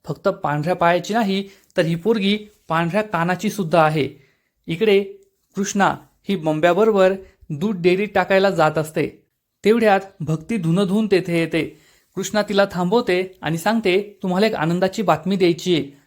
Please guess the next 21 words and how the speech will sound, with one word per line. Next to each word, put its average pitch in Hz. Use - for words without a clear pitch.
आपल्या 170
पूजाचं 196
लग्न 180
ठरलंय, 175
शहरात 175
तिला 208
एक 208
मुलगा 170
आवडलाय, 185
लवकरच 175
आपल्या 202
घरात 196
सनई 190
चौघडे 190
वाजणार 160
आहेत." 160
हे 156
ऐकून 196
भक्तीलाही 202
आनंद 175
होतो. 156